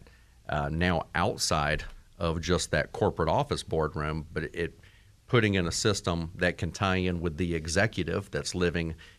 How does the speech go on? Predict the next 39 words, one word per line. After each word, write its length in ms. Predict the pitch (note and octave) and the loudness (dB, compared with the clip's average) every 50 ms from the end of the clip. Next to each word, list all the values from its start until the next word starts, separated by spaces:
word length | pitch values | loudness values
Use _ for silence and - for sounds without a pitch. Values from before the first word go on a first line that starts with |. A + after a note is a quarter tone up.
| _ - - | _ -8 -2
in 340 | F#2 F2 E2+ D#2+ D#2+ D2+ C#2 | -2 0 0 0 -2 -2 2
Dunwoody 720 | F#2+ F#2+ F#2+ F#2 D#2+ E2 E2+ E2 D#2+ F2+ G#2 A2 - - | 2 4 4 4 2 2 0 0 0 0 -2 -4 -4 -4
and 340 | D#2+ D#2+ E2 E2+ E2+ D#2+ | -2 0 0 0 0 -2
the 140 | E2 E2 E2+ | -2 0 0
other 260 | F2 F#2+ F#2+ G2 F2+ | 2 2 4 4 2
executive 640 | F2+ E2 D#2 E2+ F2+ E2 - - F#2+ F#2 F#2 F2 E2+ | 2 2 0 0 0 0 0 0 0 0 0 0 0
that 260 | E2 D#2 D2+ - - | 0 -2 -2 -2 -2
lives 300 | F2+ F2+ E2+ E2 D#2+ D#2+ | 0 2 2 0 0 -2
down 260 | - F2 E2+ D#2+ D#2 | 0 0 0 0 0
in 60 | D#2 | -2
Peachtree 500 | D2+ - G2+ F#2+ E2+ - - - F2 E2 | -2 -2 -2 -2 -2 -2 -2 -2 0 0
City, 420 | D#2 - - F2 D#2+ D2+ E2 E2+ - - - - - - - | 0 -2 0 0 0 0 0 -2 -4 -8 -14 -18 -16 -6 -4
that 160 | E2 E2+ D2 | -2 -2 0
they 140 | E2 F2 F2 | 0 -2 0
can 200 | - E2 E2 E2 | 0 0 2 2
all, 400 | E2 F2 F2+ F2 F2 F2 - - - - - - - - | 4 4 4 4 4 2 0 -2 -8 -20 -20 -16 -6 -2
you 80 | G2+ | -2
know, 160 | F2+ D2 D2+ D#2 | 0 0 0 0
rather 300 | F2 F#2+ F#2 F2+ F2 F2 | 2 4 4 4 2 0
than 160 | E2 E2+ E2 | -2 -2 -2
just 260 | D2 F2 E2 - - | -2 -2 -4 -4 -2
doing, 380 | - F#2+ F2 E2 E2 D#2+ D#2+ D#2 - - - | 0 0 0 2 0 -2 -4 -6 -8 -10 -8
you 100 | G#2 F2+ | -6 -4
know, 180 | D#2+ D2+ D2 C#2+ D2 | -4 -4 -6 -6 -4
Zoom 320 | D2+ D#2 F2+ F2+ F2 F2 | 0 2 2 4 4 2
calls 420 | - - F#2 E2+ D#2+ D#2+ - - | 0 0 0 2 2 0 -2 -2
with 100 | - D#2+ | -2 -2
your 120 | D2 D2 D2 | 0 0 0
laptop, 560 | D#2 G2 A#2+ - - - - E2+ D2+ D2+ - | 2 2 2 0 0 -2 -2 0 0 0 -2
really 580 | - F2 E2 E2 F2+ G2+ G#2+ G2 F2+ F2 E2 - - - - - - - - - - | -4 -6 -2 0 2 4 4 4 2 2 0 -4 -10 -16 -20 -20 -20 -20 -20 -6 0
taking, 520 | - F#2+ F2+ - - E2 E2 D#2+ E2 F2+ G#2 | 2 2 2 2 0 0 0 0 -2 -2 -2
you 100 | G#2+ F#2+ | -2 0
know, 140 | D#2+ D2+ D2 | 0 0 0
the 140 | D2 E2 D#2+ | -2 -2 -2
ability 520 | D2+ D#2+ F2 E2+ E2+ D2+ - E2+ D#2+ D#2 | 0 0 0 0 0 -2 -2 -2 -2 -2
to 220 | - - D#2+ D2 | -2 -4 -4 -4
work 360 | D#2 D#2+ D#2 E2+ E2+ E2 - - | -2 0 0 2 2 2 0 -2
from 280 | - - F#2 E2+ E2 | -2 0 2 2 2
home 440 | - - D#2 D2+ D2+ D#2 D#2 E2 | 0 0 0 0 0 0 -2 -2